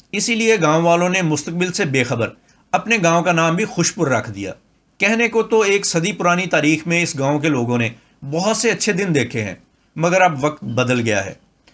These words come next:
जैसे गांव की बहुत सी सड़कें और पगडंडियां चौक में आकर मिलती हैं, इसी तरह जुल्म और नाइंसाफ़ी की ढेरों दास्तानें खुशपुर पहुंचती हैं। फैसलाबाद के बिशप फादर जॉन जोसेफ ने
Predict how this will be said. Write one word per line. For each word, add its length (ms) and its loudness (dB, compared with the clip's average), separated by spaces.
जैसे 400 2
गांव 260 2
की 160 -2
बहुत 320 0
सी 100 -2
सड़कें 340 0
और 200 0
पगडंडियां 500 0
चौक 280 2
में 100 0
आकर 260 2
मिलती 280 0
हैं, 240 -4
इसी 220 -2
तरह 280 2
जुल्म 380 2
और 220 2
नाइंसाफ़ी 600 0
की 160 -4
ढेरों 320 0
दास्तानें 500 0
खुशपुर 460 -2
पहुंचती 440 -2
हैं। 180 -8
फैसलाबाद 580 2
के 120 0
बिशप 280 0
फादर 540 0
जॉन 320 0
जोसेफ 320 0
ने 120 -2